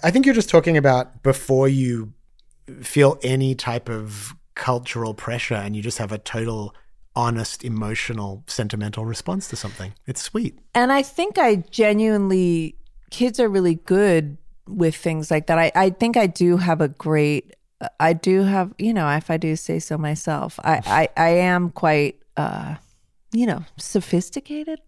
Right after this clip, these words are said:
Speaker 2: real, authentic. I don't know. So my taste in music usually is pretty, you know what I mean?
Speaker 1: That's interesting you equate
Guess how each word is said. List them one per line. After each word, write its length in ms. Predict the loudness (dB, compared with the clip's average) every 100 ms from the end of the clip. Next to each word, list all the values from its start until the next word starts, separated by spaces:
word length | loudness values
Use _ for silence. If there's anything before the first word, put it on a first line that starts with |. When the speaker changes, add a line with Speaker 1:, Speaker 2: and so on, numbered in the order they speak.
| -12
Speaker 2:
real, 540 | -4 -2 -2 -4 -6 -10
authentic. 600 | -10 -8 -8 -8 -10 -8 0
I 80 | 2
don't 160 | 4
know. 100 | 2
So 180 | 0 0
my 180 | 2 0
taste 360 | 0 0 0 -2
in 140 | 0
music 400 | 0 0 -2 -2
usually 380 | -6 -4 -4 -4
is 160 | -6
pretty, 480 | -6 -4 -2 -4 -8 _ -20 -20 -20 _ -10 0
you 120 | 2
know 60 | 4
what 80 |
I 60 | 2
mean? 180 | 0 -2 -8 -8 -4
Speaker 1:
That's 180 | 0
interesting 340 | 4 4 6 8
you 160 | 8
equate 520 | 8 6 2 2 2